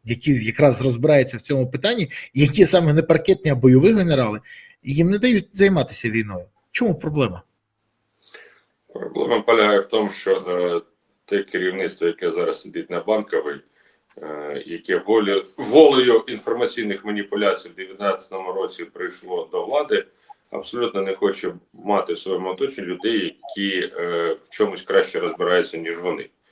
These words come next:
Speaker 2: Дурні оточують себе дурнями, на жаль, так. І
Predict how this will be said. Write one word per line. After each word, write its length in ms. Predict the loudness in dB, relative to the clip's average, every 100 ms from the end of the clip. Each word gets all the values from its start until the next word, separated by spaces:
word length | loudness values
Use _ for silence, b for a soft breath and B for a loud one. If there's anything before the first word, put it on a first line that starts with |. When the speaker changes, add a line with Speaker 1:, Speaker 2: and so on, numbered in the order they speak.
| _ _ _ -12
Speaker 2:
Дурні 400 | -4 -4 -2 -2
оточують 480 | 0 -2 -4 -6
себе 240 | -8 -6 -6
дурнями, 460 | -4 -10 -10 -14
на 120 | -10 -4
жаль, 200 | -2 -2
так. 400 | -4 -8 _ _ _ _ _ _ _ -8
І 440 | -4 0 0 0